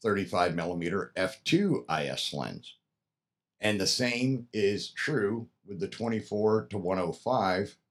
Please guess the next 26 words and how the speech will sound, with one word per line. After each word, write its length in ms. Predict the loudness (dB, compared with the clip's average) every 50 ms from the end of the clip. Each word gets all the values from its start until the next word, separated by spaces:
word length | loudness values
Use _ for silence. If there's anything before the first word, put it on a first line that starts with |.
| _ _ -2
F 160 | -2 -2 -2
four 440 | -4 -8 -6 -4 -2 -2 -2 0 2
L 280 | 4 4 4 4 2 2
I 160 | 0 0 0
S 240 | 0 -2 -2 -4 -4
lens. 400 | -6 -6 -6 -6 -8 -12 -14 -18 -20 _ _ _ _ _ _ _ _ _ _ -10
The 120 | -4 0
R 240 | 2 4 4 4 4
F 160 | 2 0 0
version 400 | 0 0 2 2 0 0 -2 -2
of 80 | 0 2
that 260 | 2 2 0 0 -2
lens 480 | -2 -2 0 0 -2 -2 -4 -6 -10 -14 _ _ _ _ _ _ _ _
has 420 | 2 4 6 6 6 4 0 0 -4 -10 _ _ -16 -4
better 260 | 0 2 2 4 2
glass, 640 | 2 2 4 4 6 6 4 4 2 0 -4 -10 -14 _ _ _ _ _ _ -6
makes 260 | -4 -2 -2 -2 -2
better 340 | 2 2 4 4 4 2 2
images 680 | 2 2 2 4 2 2 0 0 0 0 0 0 -2
than 160 | -2 -2 -2
even 320 | 0 -2 -2 0 -2 -2 -2
the 60 | -2
Mark 300 | 0 0 0 -2 -2 -4
two 340 | -4 0 2 2 2 2 2
of 120 | 0 0
the 100 | -4 -6